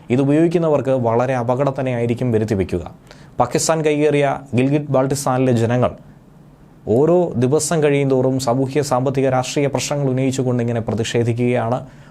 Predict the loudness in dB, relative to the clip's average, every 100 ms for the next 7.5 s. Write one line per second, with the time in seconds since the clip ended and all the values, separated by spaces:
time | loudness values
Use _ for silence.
0 | -4 0 2 2 2 0 0 0 0 -2
1 | -2 -4 -4 0 0 2 0 2 2 2
2 | 2 0 0 -2 -2 -8 -8 -2 0 0
3 | -2 0 0 0 0 0 -2 0 -2 0
4 | -2 -4 -8 -14 -20 -20 -20 -4 0 2
5 | 2 0 0 0 0 0 -2 -2 0 0
6 | 0 0 0 0 0 0 0 0 0 0
7 | 0 0 0 0 -4